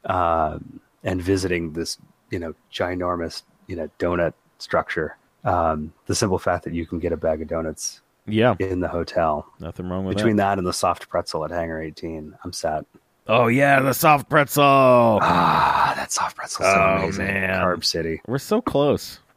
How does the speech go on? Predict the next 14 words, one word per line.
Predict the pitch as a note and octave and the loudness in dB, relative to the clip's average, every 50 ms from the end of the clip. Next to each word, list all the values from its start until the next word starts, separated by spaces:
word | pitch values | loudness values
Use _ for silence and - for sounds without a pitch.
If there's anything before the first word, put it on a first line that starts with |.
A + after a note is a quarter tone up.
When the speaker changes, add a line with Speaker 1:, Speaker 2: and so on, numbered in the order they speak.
| _ - | _ -12
Speaker 1:
I | - E2+ | -10 -6
know. | F2 G2 C#3+ F#3+ G#3 D#3 - - - _ _ | -2 2 2 4 4 2 0 -2 -8 _ _
Speaker 2:
We're | - F#2+ F#2 | -12 -12 -12
so | - - - - G#2+ G#2+ G#2+ | -10 -8 -4 0 0 0 0
close. | G#2 - - - C2 G#1 G1+ - - - - - _ _ _ _ _ - | -2 -4 -8 -8 -8 -8 -8 -10 -12 -16 -20 -20 _ _ _ _ _ -10
Speaker 1:
You | G2 G2+ G#2+ B2+ B2+ A#2 G#2 G2 F#2+ F#2+ - - | -6 0 2 4 4 4 4 4 2 0 0 0
are | F#2+ F#2 F2+ | -2 -2 -2
much | F#2 F#2+ F#2 - | -2 -4 -4 -4
closer, | - - E2+ D#2+ - - - - - | -4 -6 -6 -6 -6 -10 -16 -16 -14
just | - - - - | -14 -10 -4 0
Speaker 2:
Oh, | A#2 A2+ | 4 6
yeah. | A2+ A2+ | 6 6
Speaker 1:
physically. | G#2 F#2 E2 - - - - | 6 4 2 -2 -8 -8 -2
Speaker 2:
I | E2+ F#2 G2+ G#2 G#2 | 0 2 4 4 2